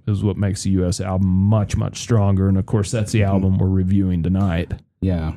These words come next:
Speaker 2: Well, that, that's why the other songs were not familiar to me. <laughs>
Speaker 1: <laughs> Yeah. And,
Speaker 2: Mm-hmm.
Speaker 1: and there are several bonus tracks that have been included on this album when they did the
Speaker 2: Mm-hmm.
Speaker 1: nineteen ninety-seven reissue, but we're not gonna cover those. We're just gonna cover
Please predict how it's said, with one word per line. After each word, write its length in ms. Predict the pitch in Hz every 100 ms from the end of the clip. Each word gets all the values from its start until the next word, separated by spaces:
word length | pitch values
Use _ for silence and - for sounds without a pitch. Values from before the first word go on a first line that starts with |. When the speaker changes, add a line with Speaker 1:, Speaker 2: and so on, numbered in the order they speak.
| -
Speaker 2:
Well, 200 | 107 110
that, 220 | 143 -
that's 280 | 131 135 -
why 220 | 107 98
the 260 | 95 95 95
other 260 | 90 90
songs 380 | 92 - 92 85
were 80 | 92
not 240 | 87 85
familiar 460 | - 92 85 - -
to 220 | - 101
me. 300 | 123 - - - -
<laughs> 0 |
Speaker 1:
<laughs> 300 | 143 117 135
Yeah. 500 | 131 120 98 101 98 - -
And, 180 | 180 180
Speaker 2:
Mm-hmm. 280 | 175 165 117
Speaker 1:
and 140 | 170
there 120 | 165 160
are 120 | 143
several 500 | - - 151 135 127
bonus 400 | 117 120 117 104
tracks 440 | - 113 107 98
that 60 | 113
have 80 | 107
been 120 | 107
included 400 | 98 - 113 104
on 140 | 101 98
this 200 | 92 -
album 380 | 104 101 104 101
when 160 | 104
they 80 | 101
did 160 | 98 95
the 60 |
Speaker 2:
Mm-hmm. 60 | 95
Speaker 1:
nineteen 380 | 95 92 - 101
ninety-seven 640 | 98 92 92 113 101 98
reissue, 480 | 95 95 98 - 107
but 140 | 101
we're 160 | 85 110
not 160 | 107 98
gonna 140 | 104
cover 300 | - 117 127
those. 320 | 127 131 131
We're 140 | 113 107
just 200 | 101 -
gonna 200 | 110 95
cover 520 | - 113 104 98 95